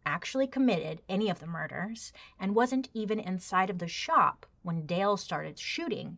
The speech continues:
and murdering the victims. Now, the victims, Courtney and Orrin, the ones who survived, they gave statements that actually backed this up, that William wasn't around when the murders were taking place,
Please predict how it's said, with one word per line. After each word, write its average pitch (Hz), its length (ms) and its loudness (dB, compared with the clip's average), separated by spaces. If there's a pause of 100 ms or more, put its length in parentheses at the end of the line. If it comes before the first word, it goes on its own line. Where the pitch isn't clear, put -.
and 160 140 -4
murdering 208 480 4
the - 80 -6
victims. - 760 -12 (140)
Now, 180 400 8 (320)
the 190 80 0
victims, 196 540 0 (160)
Courtney 185 540 0
and 170 220 -4
Orrin, 196 480 0
the 202 60 -6
ones 175 320 -2
who 202 120 -4
survived, 175 720 -4 (300)
they 190 400 2
gave 185 300 2
statements - 560 -6
that 151 180 -6
actually 160 480 0
backed 143 380 -6
this 139 200 -10
up, 269 360 6
that 165 260 2
William 202 420 2
wasn't 170 300 0
around 185 460 6
when 165 120 -4
the 160 60 -4
murders 160 480 -8
were 175 140 -4
taking 160 360 -8
place, - 540 -8